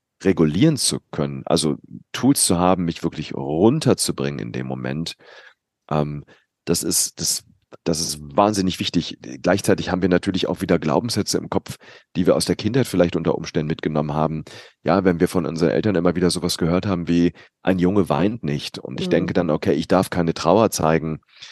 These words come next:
Speaker 1: Ähm, oder ein bestimmtes Führungsverständnis vermittelt bekommen haben, wo es heißt, ähm, eine Führungskraft darf zum Beispiel keine Emotionen zeigen, eine Führungskraft darf ihre eigene Angst nicht zeigen, sonst überträgt sich das auf die Mitarbeiter et cetera.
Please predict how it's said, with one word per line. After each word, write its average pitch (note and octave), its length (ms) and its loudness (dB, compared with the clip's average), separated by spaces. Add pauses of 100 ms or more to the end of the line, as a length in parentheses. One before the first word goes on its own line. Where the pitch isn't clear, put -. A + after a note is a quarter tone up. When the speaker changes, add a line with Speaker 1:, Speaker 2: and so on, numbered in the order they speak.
(320)
Speaker 1:
Ähm, E2 240 0
oder F#2+ 380 4
ein F2+ 180 2
bestimmtes F2 380 -2
Führungsverständnis G#2 800 0
vermittelt D#2+ 400 -2
bekommen D#2 360 -2
haben, D#2 280 0
wo D#2 80 2
es D#2+ 140 -2
heißt, E2+ 380 2 (440)
ähm, E2 220 2
eine D#2+ 100 -2
Führungskraft - 560 0
darf E2 160 4
zum F2 160 -4
Beispiel E2+ 240 -2
keine D#2+ 300 0
Emotionen G#2 500 2
zeigen, F#2 340 2
eine F2 60 0
Führungskraft F#2+ 640 0
darf F2 140 2
ihre D#2 280 -2
eigene F2+ 340 2
Angst A2+ 300 -2
nicht G2 200 -4
zeigen, A#2+ 380 2
sonst F#2 360 0
überträgt G#2 420 2
sich G2 140 -4
das F2+ 160 0
auf E2 100 -6
die F#2+ 100 -2
Mitarbeiter G2 540 4
et D2+ 100 2
cetera. E2+ 440 2